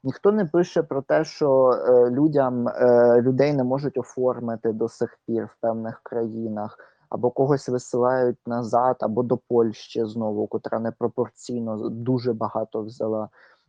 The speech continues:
українських, е, тимчасо-, українсько-, тимчасово переміщених о-, осіб. Ну, от, от про це чомусь ніхто не пише, але от сусіда, сусідки горе, воно ж болить найбільше.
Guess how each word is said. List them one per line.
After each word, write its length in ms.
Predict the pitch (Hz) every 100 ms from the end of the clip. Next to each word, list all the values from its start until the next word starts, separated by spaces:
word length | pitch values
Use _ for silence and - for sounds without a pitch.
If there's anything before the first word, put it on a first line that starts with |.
| -
українських, 960 | 120 - 117 113 113 - - 113 - - -
е, 120 | 117
тимчасо-, 500 | - 120 - - -
українсько-, 440 | 113 120 117 -
тимчасово 500 | 107 120 117 - 120
переміщених 760 | 110 120 117 117 - 120 113 113
о-, 440 | - - 117 113 123
осіб. 460 | 117 - - 107 - _ _ _ _ _ _ _
Ну, 380 | 127 135 127 110 - _ _ _ _ _ _ _ _
от, 240 | 151 151 185
от 180 | 190
про 180 | - 233
це 240 | 233 370 381
чомусь 420 | - 240 294 -
ніхто 320 | 285 - 294
не 120 | 269
пише, 640 | 214 190 151 - - 117 -
але 440 | - 143 196 226 220
от 280 | 208 214 - _ _ _ _ _ _ - 160
сусіда, 680 | - 202 190 - 262 208
сусідки 840 | 196 - 196 - 202 202 - 190 180
горе, 480 | 170 190 233 240 165
воно 280 | 147 160
ж 160 | 180 175
болить 360 | 165 180 180 -
найбільше. 920 | 165 160 131 110 95 - - - 131